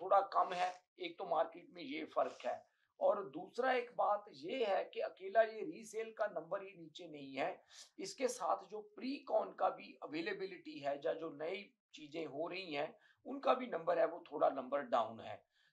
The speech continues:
तो number of sales में change तो आ रही है, but ये कोई बहुत ज्यादा change नहीं आ रही। और दूसरी एक चीज ये है कि पहले जो एक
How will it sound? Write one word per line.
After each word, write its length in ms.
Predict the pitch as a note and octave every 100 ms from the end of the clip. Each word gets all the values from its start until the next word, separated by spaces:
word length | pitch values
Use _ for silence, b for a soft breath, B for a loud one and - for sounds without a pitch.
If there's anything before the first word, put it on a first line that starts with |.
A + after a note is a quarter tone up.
| _
तो 100 | B3 B3+ C4 - - - D#3
number 400 | D3+ F#3+ B3+ B3+
of 180 | A#3 A3+
sales 640 | - - - G3 A#3+ C4 - - A#3
में 260 | A3+ A#3+ - -
change 360 | - A3+ A3+ -
तो 220 | A3+ F#3+
आ 240 | - C3+ E3
रही 260 | G3 C4
है, 300 | G3+ D3 - b b _ -
but 80 | A3+ A#3+ G#3+
ये 100 | B3+
कोई 160 | C4+
बहुत 420 | - D3 D#3 G3+ -
ज्यादा 280 | E3 F3+ F3+
change 280 | E3+ C#3+
नहीं 240 | B2 A#2 A2+
आ 140 | F2+
रही। 220 | F2 G2 _ _ _ -
और 140 | F#3
दूसरी 500 | D3+ G3 A#3 B3+ C4
एक 200 | B3+ -
चीज 240 | - A#3 F#3+ D#3
ये 180 | A3 A#3
है 120 | A3
कि 140 | A3 A#3
पहले 560 | - E3+ - A3+ A3+
जो 520 | A3+ - C#3+ D#3+ G#3+ G#3+
एक 160 | G3+